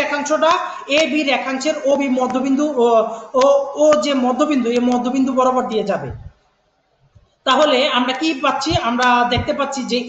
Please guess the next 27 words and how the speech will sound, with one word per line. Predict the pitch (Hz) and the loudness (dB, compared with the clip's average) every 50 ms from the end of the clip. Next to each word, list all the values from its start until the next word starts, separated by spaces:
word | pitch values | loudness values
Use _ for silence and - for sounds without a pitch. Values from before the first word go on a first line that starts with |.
| 247 254 285 | 0 0 2
এবি | 302 - 302 302 277 247 | 2 0 0 -2 -2 -2
রেখাংশটা | - 254 254 254 247 269 277 269 269 262 | -2 -2 -4 -4 -4 -4 -4 -4 -4 -4
কি | 311 311 269 262 | -2 -2 0 0
হয়েছে? | 226 190 - - 160 131 127 - - _ _ - 240 | 0 0 -2 -6 -8 -10 -10 -12 -16 _ _ -10 -6
এখানে | - 262 277 285 - 480 262 | -2 -2 0 0 2 2 2
ওটা | 277 269 - 294 277 285 | 2 4 2 2 0 0
যেহেতু | 294 311 - 294 254 226 | -2 -2 -2 -2 -2 0
মধ্যবিন্দু, | 247 262 262 285 302 294 269 226 196 214 220 220 - - - _ - 247 | 0 0 0 0 0 0 0 0 -2 0 -2 -2 -2 -6 -12 _ -6 -4
অর্থাৎ | 247 254 277 262 269 254 | -4 -2 -4 -4 -4 -4
এখানে | 262 277 277 294 285 - 254 269 | -2 -2 -4 -4 -6 -4 -2 -2
এবি | 277 247 226 269 269 240 226 | -2 -2 -2 -4 -2 0 0
রেখাংশটা | 214 214 226 226 233 226 - - 254 247 262 277 320 370 - - - - - 240 | -2 -2 -4 -6 -8 -8 -6 -8 -8 -4 0 0 2 2 0 -2 -6 -8 -8 -10
এখানে | 226 - 247 262 269 - - | -6 -4 -2 -2 -2 -4 -2
সমান | - 226 226 240 269 285 262 214 | -2 -2 0 2 2 2 2 0
দুইটা | 226 226 - 254 262 - - | -2 -4 -2 -2 -2 -2 -2
ভাগে | 190 190 - 208 202 196 | -4 -4 -4 -4 -2 -2
বিভক্ত | 190 190 190 190 - - - | -6 -6 -8 -10 -12 -10 -8
হয়েছে, | 175 156 156 - - 233 302 330 - - - - - 240 | -6 -6 -6 -6 -2 -2 -2 -2 -2 -6 -14 -4 -4 -4
অর্থাৎ | 240 247 262 262 262 262 269 294 | -2 0 -2 -2 -2 0 0 0
এবি | 285 294 294 277 254 | 0 0 0 0 0
রেখাংশটা | 220 - 240 247 240 262 262 269 277 294 277 269 269 | -2 -2 -2 -4 -4 -4 -4 -2 -2 -2 0 0 0
ও | 277 277 269 | 0 0 0
বিন্দুতে | 262 254 247 269 262 277 269 - | 0 0 0 -2 -4 -6 -8 -6
কি | 294 294 285 | -2 0 0
হয়েছে? | 269 262 262 220 175 135 - - _ _ _ _ - - | 0 0 -2 -4 -6 -6 -8 -14 _ _ _ _ -4 -2
সমদ্বিখণ্ডিত | 247 254 262 262 277 277 277 269 269 269 262 262 254 - - 226 220 202 208 208 208 214 180 180 | 0 2 2 4 4 4 4 2 2 0 0 -2 -2 0 0 0 0 0 -2 -2 -2 -4 -2 -2
হয়েছে। | 165 151 143 135 - 143 | -4 -4 -4 -6 -10 -14